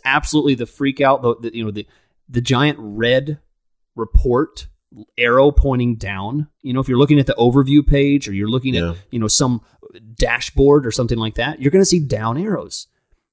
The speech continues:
Speaker 1: And you have to understand that quality and quantity are inverse, typically inverse of each other. You can always get more, but it's not gonna guarantee quality. So, yeah, you're exactly right. The panic sets in because all the reports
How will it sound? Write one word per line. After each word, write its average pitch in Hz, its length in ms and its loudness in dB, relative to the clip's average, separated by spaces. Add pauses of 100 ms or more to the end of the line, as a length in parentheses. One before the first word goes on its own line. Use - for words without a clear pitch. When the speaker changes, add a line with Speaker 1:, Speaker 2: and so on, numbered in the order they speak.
(120)
Speaker 1:
And 139 140 0
you 135 80 2
have 147 140 2
to 143 80 -10
understand 143 580 0
that 110 220 0 (480)
quality 165 500 4
and 139 120 2
quantity 110 680 -4 (320)
are 113 240 -2
inverse, 160 760 2 (140)
typically 202 600 0
inverse 143 440 2
of 104 100 -12
each 90 180 -10
other. 78 280 -14 (100)
You 117 100 -14
can 120 140 -4
always 170 440 0
get 156 200 0
more, 139 300 -2
but 104 140 -8
it's - 140 -6
not 113 200 -8
gonna 113 140 -12
guarantee 104 380 -14
quality. 92 340 -14
So, 98 180 -8 (280)
yeah, 117 200 -6
you're 123 220 -4
exactly 151 320 0
right. 98 240 -10 (380)
The 127 120 -12
panic 147 440 2
sets - 340 -2
in 95 240 -12 (100)
because 117 420 -6
all 147 280 4
the 143 180 0
reports 117 920 -2